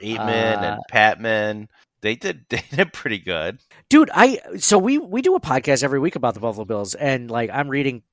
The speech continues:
Speaker 2: constantly, like, we're, we're keeping track of training camp. No one's ever mentioned, um, Tyrell Shavers. Like, not once have I heard his name come up.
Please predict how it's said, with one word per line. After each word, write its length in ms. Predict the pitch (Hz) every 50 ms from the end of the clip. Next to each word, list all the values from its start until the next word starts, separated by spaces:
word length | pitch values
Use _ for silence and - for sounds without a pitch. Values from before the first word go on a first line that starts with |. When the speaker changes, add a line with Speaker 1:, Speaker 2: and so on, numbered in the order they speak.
| _ -
Speaker 2:
constantly, 420 | - 127 123 120 - - 123 123
like, 180 | 113 113 107 -
we're, 140 | 120 - - - - - - _
we're 100 | - 160 185
keeping 320 | - - 190 196 160 156
track 240 | - 156 151 143 -
of 80 | 120 -
training 220 | - 151 147 151
camp. 260 | - 180 190 196 - _ - - _ -
No 140 | 185 269 320
one's 180 | 320 254 -
ever 300 | - - 185 185 185 175 143
mentioned, 680 | 131 131 139 147 147 - - 131 117 107 104 95 - - -
um, 480 | 135 123 120 113 113 104 98 95 90 - _ _ _ _ _ _ _ _ _ _ -
Tyrell 280 | - 170 170 170 160 147
Shavers. 720 | - - 151 151 160 139 117 87 82 104 - - - _ _ _ _ _ _ -
Like, 220 | 123 123 123 -
not 240 | 156 160 127 113 107
once 300 | 110 135 165 156 135 -
have 100 | 139 120
I 100 | 123 120
heard 180 | 117 127 131 120
his 160 | 120 104 95
name 220 | 117 123 117 104 90
come 220 | - 117 104 101
up. 240 | 92 101 135 _